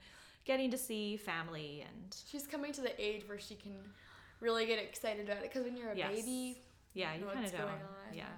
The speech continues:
Speaker 2: She's at, like, the sweet spot right now, so she's gonna know what's coming up and
Speaker 1: Yes.
Speaker 2: get
Speaker 1: Yeah.
Speaker 2: excited.
Speaker 1: And I think she has actually made a request for something that she wanted for Christmas. She
Speaker 2: That's fun.
Speaker 1: requested a doll stroller and apparently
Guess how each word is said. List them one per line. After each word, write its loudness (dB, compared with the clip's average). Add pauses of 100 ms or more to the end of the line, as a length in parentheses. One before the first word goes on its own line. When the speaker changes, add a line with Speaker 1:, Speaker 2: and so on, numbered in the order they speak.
(460)
Speaker 2:
She's -4
at, 4
like, -2
the -6
sweet -6
spot 0
right 0
now, -6 (180)
so -4
she's -8
gonna -2
know -2
what's -8
coming -8
up -8
and -6
Speaker 1:
Yes. -2 (460)
Speaker 2:
get -10
Speaker 1:
Yeah. 2
Speaker 2:
excited. -6 (240)
Speaker 1:
And 2
I 4
think 2
she 2
has 2
actually -2 (480)
made -2
a -2
request -4
for -6
something -10
that -10
she -8
wanted -8
for -10
Christmas. -12
She -12
Speaker 2:
That's -8
fun. -8
Speaker 1:
requested -4
a 0
doll 0
stroller 0
and -6
apparently -2